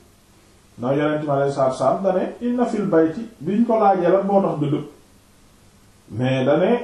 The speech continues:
ndax kër gi dafa am ay rideau yoo xam ne dafa am sitran fiihi tasawir,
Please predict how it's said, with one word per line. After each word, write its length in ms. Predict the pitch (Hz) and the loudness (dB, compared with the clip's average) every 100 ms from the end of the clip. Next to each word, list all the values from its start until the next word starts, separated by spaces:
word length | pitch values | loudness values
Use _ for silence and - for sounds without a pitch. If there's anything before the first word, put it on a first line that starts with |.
| - | -6
ndax 240 | 143 165 175 - | -2 -2 -2 -4
kër 240 | 214 214 165 | -4 -4 -2
gi 80 | 175 | 0
dafa 260 | 180 - - | -2 -2 -2
am 280 | 170 202 - - - _ _ _ _ _ - | -2 -4 -10 -16 -20 _ _ _ _ _ 0
ay 180 | 151 156 | 2 2
rideau 280 | 185 185 | 2 2
yoo 220 | 175 160 160 | 4 4 2
xam 160 | 156 151 | -4 -4
ne 80 | |
dafa 280 | 143 139 147 | -2 -2 -2
am 240 | - 156 170 | -2 -4 -6
sitran 640 | - 180 180 160 151 170 | -2 0 0 -2 -2 -4
fiihi 400 | - 170 165 160 | -4 -6 0 0
tasawir, 560 | 147 139 123 113 - | 0 -4 -2 -2 -6